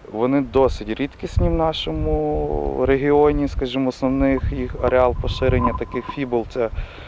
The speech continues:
е, Балкани, Подунав'я, е, Південна, Південні Карпати,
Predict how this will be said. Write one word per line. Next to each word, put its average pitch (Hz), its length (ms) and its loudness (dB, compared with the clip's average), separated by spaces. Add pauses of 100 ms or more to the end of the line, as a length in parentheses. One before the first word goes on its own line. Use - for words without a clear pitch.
(360)
е, 107 60 0
Балкани, 123 640 2
Подунав'я, 110 1120 0 (560)
е, 104 340 0 (140)
Південна, 104 960 0 (380)
Південні 113 460 0
Карпати, 107 880 -2